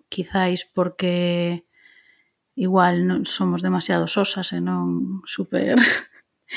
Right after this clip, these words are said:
e non super es-, extravertidas aí como para tal, pero, bueno, sí que penso que pode aportar tamén a xente nova. Non sei, eu creo que o escoitaría. Eu obrigo as miñ-, as miñas amigas a que o escoiten.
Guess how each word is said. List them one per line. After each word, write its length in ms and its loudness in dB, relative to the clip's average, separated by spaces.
e 220 4
non 240 0
super 720 2
es-, 240 -6
extravertidas 1040 -2
aí 240 2
como 320 -2
para 640 0
tal, 260 4
pero, 180 2
bueno, 220 2
sí 140 0
que 160 0
penso 360 0
que 120 -2
pode 180 0
aportar 400 -4
tamén 300 0
a 80 -2
xente 320 0
nova. 240 2
Non 100 2
sei, 240 2
eu 140 0
creo 240 0
que 80 2
o 40 0
escoitaría. 520 0
Eu 160 6
obrigo 260 4
as 140 0
miñ-, 240 2
as 180 -2
miñas 380 0
amigas 320 0
a 80 -4
que 80 -4
o 60 -2
escoiten. 500 0